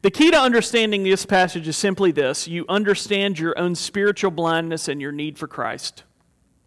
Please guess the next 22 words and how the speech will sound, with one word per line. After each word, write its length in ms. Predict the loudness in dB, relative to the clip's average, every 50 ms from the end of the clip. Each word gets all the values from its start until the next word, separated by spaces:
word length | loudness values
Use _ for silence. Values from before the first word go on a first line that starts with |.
| _ _ _ _ _ -20 -20 -20 -18 -8
You 160 | 0 2 2
see 220 | 2 2 2 2 2
yourself 580 | 2 2 0 0 2 2 4 4 4 4 4
as 180 | 2 2 2 2
an 160 | 0 0 -2 0
undeserving 920 | 0 2 2 2 2 2 2 2 4 4 4 4 4 2 0 -2 -2 0
beggar 420 | 2 2 2 2 2 0 -4 -2
before 400 | -4 -6 -8 -4 0 0 2 2
a 60 | 2
holy 300 | 2 0 0 0 0 -4 -2
God. 400 | -2 -2 0 0 -2 -4 -8 -12 _ _ _ _ _ _ _ _ _ _ _ _ _ _ _ _ _ _ _ _ _ _ _ _ _ _ _ _ _ _ _ _ _ _ _ _ _ _ _ _ _ _ _ _ _ _ _ _ _ _
But 160 | -8 -4 0
you 120 | 2 4 6
also 340 | 6 6 6 4 4 2
see 300 | 2 2 2 2 4 2
Jesus 560 | 2 0 0 0 0 2 0 0 0 0 -2 -4 -2 0
as 320 | 2 4 4 4 2 0 0
a 100 | -2 -2
gracious 640 | -2 0 0 2 4 4 4 4 2 0 0 -2 -4
and 200 | -4 -2 0 2
loving 360 | 4 4 4 2 0 -4 -4
Savior. 640 | -4 0 0 2 2 0 0 -4 -6 -6 -6 -8